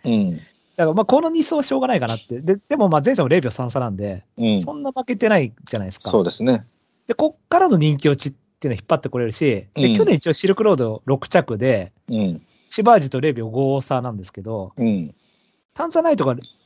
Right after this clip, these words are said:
Speaker 2: あの、六番人気三着で零秒零差の激走後って考えたら、
Speaker 1: うん。
Speaker 2: まあ、零秒五差だったら結構頑張ってるじゃないですか、シルクロード。
Speaker 1: うん、確かにね。
Speaker 2: そう。で、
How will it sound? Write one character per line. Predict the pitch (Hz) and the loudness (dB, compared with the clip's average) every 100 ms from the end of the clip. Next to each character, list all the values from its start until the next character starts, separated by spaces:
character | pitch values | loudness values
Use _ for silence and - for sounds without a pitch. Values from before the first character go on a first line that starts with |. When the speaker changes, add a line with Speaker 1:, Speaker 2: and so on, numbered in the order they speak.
| _ _ _ | _ _ _
Speaker 2:
あ | 131 | -8
の、 | 127 123 120 117 - _ _ _ _ _ _ | -6 -6 -6 -8 -10 _ _ _ _ _ _
六 | 147 185 | 0 4
番 | 190 | 2
人 | 147 | 2
気 | |
三 | 175 147 | 0 0
着 | 127 117 | -2 -2
で | 113 117 127 | -4 -4 2
零 | 165 | 4
秒 | 135 120 | 4 0
零 | 127 | 0
差 | 139 | -2
の | 123 | -4
激 | 113 123 | -4 -4
走 | - | -2
後 | 131 | 0
っ | 139 | -2
て | |
考 | - 120 120 | -4 -4 -4
え | |
た | 110 | -2
ら、 | 110 104 95 - - | -2 -2 -4 -14 -10
Speaker 1:
う | 120 | -4
ん。 | 107 90 - | -4 0 4
Speaker 2:
ま | |
あ、 | 180 | 4
零 | 247 320 | 4 6
秒 | 175 | 6
五 | 131 143 | 6 2
差 | 143 208 | 2 2
だ | 208 | 2
っ | |
た | 170 | 0
ら | |
結 | - 196 | -2 -4
構 | 110 | -2
頑 | 127 | 0
張 | 151 | 0
っ | - | -2
て | _ 117 | _ -8
る | 104 | -8
じ | 104 | -8
ゃ | |
な | 101 | -10
い | |
で | |
す | - | -12
か、 | 107 | -14
シ | 95 113 | -10 -10
ル | 110 | -6
ク | 123 | -2
ロ | |
ー | 113 | 0
ド。 | 92 | -2
Speaker 1:
う | 82 | -4
ん、 | |
確 | - 98 | -6 -4
か | 95 | -4
に | 85 | -2
ね。 | 113 123 _ _ _ - | -2 -4 _ _ _ -2
Speaker 2:
そ | 147 113 - | 0 0 -2
う。 | 220 | 2
で、 | 214 214 - | 4 2 0